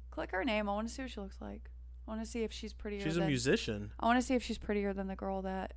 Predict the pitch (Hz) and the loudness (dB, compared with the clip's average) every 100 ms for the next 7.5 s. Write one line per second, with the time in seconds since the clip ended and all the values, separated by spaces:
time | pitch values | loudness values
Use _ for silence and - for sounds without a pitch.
0 | - 208 202 196 190 190 190 190 196 - | -6 -2 0 -2 -4 -4 -4 -6 -6 -12
1 | - - - - - - - - 247 - | -12 -12 -12 -12 -12 -12 -12 -2 -2 0
2 | 233 214 202 196 196 - - 127 135 143 | 0 0 -2 -6 -6 -8 -4 0 2 2
3 | 139 120 117 123 147 147 143 135 135 131 | 0 0 2 6 6 6 4 6 6 4
4 | 120 117 113 120 123 135 139 131 - - | 2 0 4 6 8 6 2 -2 -10 -12
5 | - - - - - - - - - - | -12 -12 -12 -12 -12 -12 -12 -12 -12 -12
6 | - 117 - 165 156 135 135 - 120 120 | -6 -6 -4 -8 -6 -8 -8 -8 -8 -8
7 | 120 131 127 - | -8 -8 -10 -12